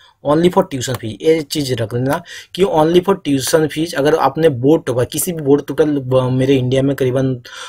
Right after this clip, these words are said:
अ, बहुत ज़्यादा करवे, इस हिसाब से total अगर, अ, थर्टी बोर्ड, अगर कोई बोर्ड topper इस college में नहीं जाएगा, ये <laughs> आप चीज़ दिमाग में रख लेना। वो या तो फिर जेई क्लियर करेगा या फिर advance क्लियर करेगा या फिर bit में जाएगा, bit set में जाएगा, तो यहाँ पे क्यों आएगा?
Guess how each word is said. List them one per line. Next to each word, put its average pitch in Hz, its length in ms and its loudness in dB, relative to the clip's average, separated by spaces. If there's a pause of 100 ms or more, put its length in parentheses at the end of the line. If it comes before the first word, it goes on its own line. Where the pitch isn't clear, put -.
(160)
अ, 123 240 0
बहुत 120 360 0
ज़्यादा 139 220 0
करवे, 127 240 0
इस 139 300 0
हिसाब 131 240 -2
से 165 160 -4
total 135 280 -2
अगर, 127 260 0
अ, 123 220 0
थर्टी - 360 -8
बोर्ड, 135 200 -2
अगर 139 180 -2
कोई 156 180 -2
बोर्ड 127 240 -2
topper 139 180 0
इस 127 160 0
college 120 280 -2
में 139 100 2
नहीं 123 160 0
जाएगा, 117 280 2
ये 131 320 -2
<laughs> - 20 -4
आप - 160 4 (720)
चीज़ 135 300 -8
दिमाग 123 420 -2
में 131 80 2
रख 120 80 0
लेना। 127 180 4
वो 127 160 2
या 120 180 0
तो 135 140 -4
फिर 139 80 2
जेई 131 280 0
क्लियर 139 240 2
करेगा 139 180 0
या 127 180 0
फिर 147 140 -6
advance 139 300 -2
क्लियर 143 180 0
करेगा 143 160 0
या 156 140 0
फिर 175 120 -2
bit 165 240 0
में 156 100 0
जाएगा, 113 300 0 (380)
bit 160 100 6
set 196 160 4
में 165 120 2
जाएगा, 123 340 4
तो 143 140 0
यहाँ 139 160 0
पे 139 100 -10
क्यों 160 240 2
आएगा? 113 300 0